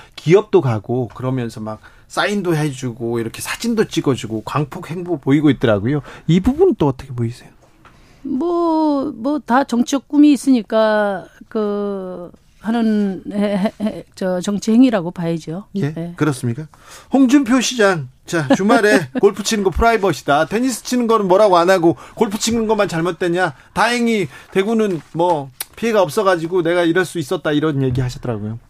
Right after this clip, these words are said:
Speaker 2: 그, 그, 그 대통령 꿈을 아직 안 버리신 것 같은데,
Speaker 1: 네.
Speaker 2: 요즘 대통령 꿈 꾸시는 분들이 좀 막 나가시는 것 같아요.
Speaker 1: 네.
Speaker 2: 여러 가지로.
Speaker 1: 아니,
Speaker 2: <laughs> 아니,
Speaker 1: 꿈은
Speaker 2: 거기 그 경-, 저 경북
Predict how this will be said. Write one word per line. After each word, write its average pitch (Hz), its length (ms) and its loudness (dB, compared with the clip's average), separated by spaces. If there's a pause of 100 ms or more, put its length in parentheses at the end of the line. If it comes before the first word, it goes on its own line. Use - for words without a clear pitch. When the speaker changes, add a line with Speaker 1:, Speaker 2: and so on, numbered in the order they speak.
Speaker 2:
그, 185 200 -12
그, 196 1080 -4
그 214 80 -6
대통령 220 520 0
꿈을 220 240 -2
아직 208 200 0
안 165 160 0
버리신 202 300 -2
것 190 60 -4
같은데, 170 540 -6
Speaker 1:
네. - 0 -
Speaker 2:
요즘 170 320 6
대통령 277 460 2
꿈 262 160 -2
꾸시는 254 340 0
분들이 202 300 -4
좀 196 200 -4
막 156 180 0
나가시는 214 360 0
것 196 60 -4
같아요. 160 480 -8
Speaker 1:
네. 143 100 6
Speaker 2:
여러 202 140 2
가지로. 180 300 -4 (880)
Speaker 1:
아니, 190 160 2
Speaker 2:
<laughs> - 0 -
아니, 196 60 0
Speaker 1:
꿈은 277 240 6
Speaker 2:
거기 269 340 4 (260)
그 262 180 0
경-, 247 400 2
저 240 220 2
경북 226 440 0